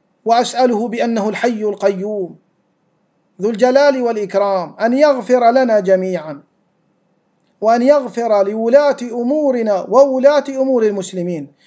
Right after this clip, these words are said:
وأن يغفر لوالدينا وأرحامنا وأقاربنا ومشايخنا ومن كان له فضل علينا، وأن يحفظ بلادنا وبلاد الإسلام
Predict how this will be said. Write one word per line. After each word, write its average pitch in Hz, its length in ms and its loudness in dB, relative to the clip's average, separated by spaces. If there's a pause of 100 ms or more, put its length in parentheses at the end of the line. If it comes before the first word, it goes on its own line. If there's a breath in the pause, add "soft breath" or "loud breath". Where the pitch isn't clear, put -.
(180 soft breath)
وأن 233 180 2
يغفر 240 460 2
لوالدينا 226 840 0
وأرحامنا 208 840 0
وأقاربنا 220 1040 2 (1200 soft breath)
ومشايخنا 262 1300 2 (380)
ومن 233 260 0
كان 240 280 2
له 214 300 2
فضل 220 440 -2
علينا، 196 640 -2 (2500)
وأن 233 340 2
يحفظ 240 640 2
بلادنا 214 720 2
وبلاد 190 500 4
الإسلام 170 720 -2